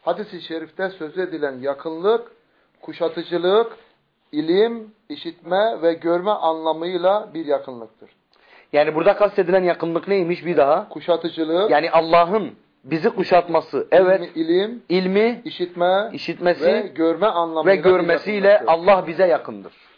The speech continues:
Speaker 2: Tamam?
Speaker 1: Onun kullarının
Speaker 2: Sıfatlarıyla.
Speaker 1: üzerinde oluşuna aykırı değildir. Onun kullarının
Speaker 2: Evet.
Speaker 1: üzerinde oluşuna
Speaker 2: Zatı ile her şeyin üstündedir. Kuşatması diyor. ilmi, işitmesi ve görmesiyle her şeyin üzerindedir. Ve hâzihi vallahu a'lem.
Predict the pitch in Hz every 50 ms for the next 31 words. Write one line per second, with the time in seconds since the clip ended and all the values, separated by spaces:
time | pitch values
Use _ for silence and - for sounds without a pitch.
0 | _ _ _ _ _ _ - 123 151 185 208 214 214 214 - _ _ _ - 160
1 | 180 196 202 185 - 165 165 160 160 156 156 151 147 - - 151 156 170 165 139
2 | 131 127 143 120 104 170 180 170 165 151 - 143 143 139 - 160 165 170 165 -
3 | - 156 170 185 - 147 135 123 113 98 110 107 _ _ _ - 147 165 175 170
4 | - 151 139 143 143 147 156 175 180 151 139 123 107 135 131 123 120 123 - 143
5 | 139 160 196 202 208 208 240 269 262 240 208 180 160 185 233 240 233 240 254 247
6 | 247 247 247 247 - 254 247 240 254 254 254 254 254 - _ _ _ _ _ _
7 | _ _ _ - 214 196 - 226 220 220 214 214 220 208 - 220 214 175 180 165
8 | 160 165 170 - - - _ _ _ _ _ _ _ _ _ _ _ _ - 202
9 | 214 196 180 175 165 160 160 165 165 - _ _ 185 185 - - 196 190 - 180
10 | 190 175 - 226 220 202 196 - 185 185 180 175 175 165 - - 208 196 190 180
11 | 196 180 180 - 175 170 165 160 156 165 156 160 160 175 190 185 202 170 - -
12 | - - - _ _ - 143 - 185 185 180 - 165 147 147 143 143 147 160 175
13 | 165 156 160 143 170 185 180 180 180